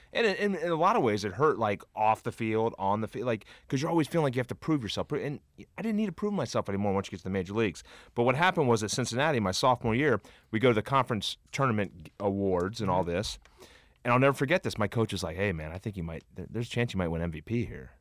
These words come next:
Speaker 1: You know, like, I, I forget my stats. It was like four hundred, fifteen homers or something. I don't forget what it was. Anyways, I'll never forget it.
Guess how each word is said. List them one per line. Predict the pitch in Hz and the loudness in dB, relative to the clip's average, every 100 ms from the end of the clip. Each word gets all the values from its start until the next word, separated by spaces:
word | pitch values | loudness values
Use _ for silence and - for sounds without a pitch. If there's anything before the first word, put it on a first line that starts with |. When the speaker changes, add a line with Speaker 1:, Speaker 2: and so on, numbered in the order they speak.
| _ - | _ -8
Speaker 1:
You | 80 | -8
know, | 76 - - | -8 -10 -10
like, | 87 | -8
I, | 104 - 80 | -6 -8 -4
I | 104 | -4
forget | - 104 | -2 -4
my | 90 82 | -4 -8
stats. | - 82 82 | -4 -4 -4
It | |
was | 87 | -8
like | 82 80 - - - _ _ | -10 -10 -20 -20 -20 _ _
four | - 123 110 | 2 4 6
hundred, | 104 98 101 95 - | 4 4 4 2 0
fifteen | 98 - 98 | -6 -4 -6
homers | 90 90 87 85 80 | -2 -2 -2 -4 -4
or | |
something. | 80 87 76 | -6 -6 -4
I | |
don't | 85 73 | -6 -6
forget | 78 71 | -10 -8
what | 76 | -8
it | |
was. | 69 73 - - - _ - | -8 -10 -14 -20 -20 _ -2
Anyways, | 110 90 85 78 - _ _ _ _ - - - - _ - | 0 0 -2 -6 -14 _ _ _ _ -20 -20 -20 -20 _ -2
I'll | 98 | 0
never | 90 87 | 0 -4
forget | 87 101 95 90 | -6 -6 0 0
it. | 80 | -2